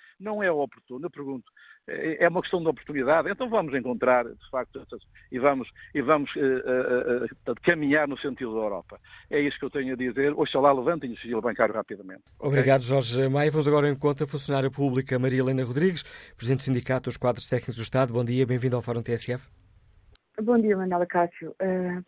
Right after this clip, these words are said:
Speaker 3: por muito que as notícias todos os dias nos tragam estas questões, nós não conseguimos convencer-nos que isto é normal e banal, ainda que por vezes parece ser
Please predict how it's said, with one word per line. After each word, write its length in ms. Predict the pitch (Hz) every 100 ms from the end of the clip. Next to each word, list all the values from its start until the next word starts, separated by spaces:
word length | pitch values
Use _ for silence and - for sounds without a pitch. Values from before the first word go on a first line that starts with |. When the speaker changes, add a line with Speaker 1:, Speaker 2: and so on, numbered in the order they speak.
| -
Speaker 3:
por 140 | 226
muito 340 | 202 240 240 -
que 120 | - 220
as 120 | 202
notícias 760 | 202 - 220 202 - 220 202 -
todos 240 | 208 185
os 180 | 202 185
dias 300 | 180 202 190
nos 200 | 196 175
tragam 540 | - 190 190 170 170 180
estas 340 | 196 - 165
questões, 640 | - - 175 180 190 214 - - _ - - - - -
nós 360 | 214 220 214 208
não 200 | 226 220
conseguimos 920 | 220 214 - - 208 214 226 226 214 - 214
convencer-nos 840 | - 214 208 196 196 202 202 220 202 _
que 180 | 220
isto 340 | 214 - 202 190
é 320 | 185 196 214
normal 640 | 220 233 233 220 190 196 202
e 40 |
banal, 480 | 196 220 220 185 180 - _ -
ainda 280 | 185 196 202
que 160 | - 185
por 200 | 202 175
vezes 260 | 196 208 -
parece 280 | 202 214 185 -
ser 380 | 190 196 190